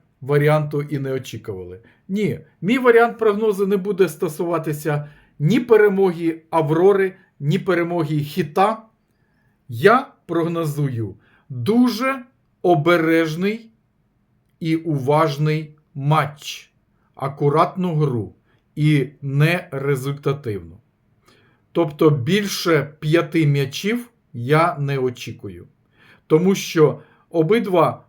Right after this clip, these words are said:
футзальних київських клуби друг друга знають дуже добре, дуже поважають і знають, наскільки, е, можна очікувати,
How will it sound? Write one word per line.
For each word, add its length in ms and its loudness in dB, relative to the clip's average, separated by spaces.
футзальних 880 -2
київських 580 -4
клуби 420 0
друг 280 2
друга 560 0
знають 760 -2
дуже 380 0
добре, 540 2
дуже 540 -2
поважають 880 2
і 160 0
знають, 560 -2
наскільки, 720 -2
е, 1200 -10
можна 480 0
очікувати, 800 0